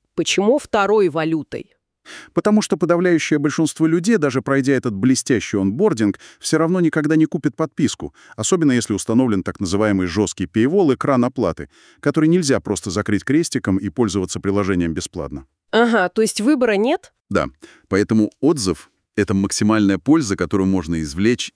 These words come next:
Speaker 2: из, а, тех девяносто пяти процентов людей, которые не готовы платить.
Speaker 1: Это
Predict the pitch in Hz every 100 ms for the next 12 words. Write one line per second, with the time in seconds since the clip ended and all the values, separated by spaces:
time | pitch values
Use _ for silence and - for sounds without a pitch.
0 | _ 101 98 85 92 85 78 104 82 98
1 | 104 98 - - 85 90 87 - 85 85
2 | 95 92 139 147 80 110 107 90 95 82
3 | 78 92 82 78 73 76 73 - _ _
4 | _ _ _ 302 277 226 _ _ 208 208
5 | 214 196